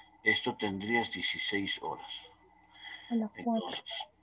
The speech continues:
Speaker 1: a las cuatro P M, ¿no? Entonces, ¿qué es? ¿A, a qué hora se casa? Porque a mí me pedían eso, el dos de mayo,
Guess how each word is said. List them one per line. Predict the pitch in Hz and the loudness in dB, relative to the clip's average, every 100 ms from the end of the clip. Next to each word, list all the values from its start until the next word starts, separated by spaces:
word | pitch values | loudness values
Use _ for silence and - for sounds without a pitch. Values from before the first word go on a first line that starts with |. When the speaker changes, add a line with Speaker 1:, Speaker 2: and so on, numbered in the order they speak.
| - | 2
Speaker 1:
a | 92 | 6
las | 95 - | 6 6
cuatro | - 110 110 - 98 - | 6 10 10 8 0 2
P | 101 98 | 4 4
M, | 82 76 82 | 2 -2 0
¿no? | 131 - - - - - - - | 0 0 -6 -20 -20 -20 -20 -16
Entonces, | 87 95 - - | -6 -2 -2 6
¿qué | 131 | 8
es? | 127 - | 8 6
¿A, | 113 - 104 | -2 0 4
a | |
qué | 147 | 6
hora | 139 | 6
se | 123 | 8
casa? | 143 - - - - - _ _ - - - - - | 8 10 8 8 -6 -20 _ _ -20 -20 -20 -20 0
Porque | 110 120 | 8 12
a | |
mí | 135 | 12
me | 135 117 | 12 12
pedían | 123 131 127 | 12 12 12
eso, | 101 90 | 8 4
el | 90 | 10
dos | 120 117 | 10 12
de | 113 | 10
mayo, | 127 127 147 160 | 12 12 12 8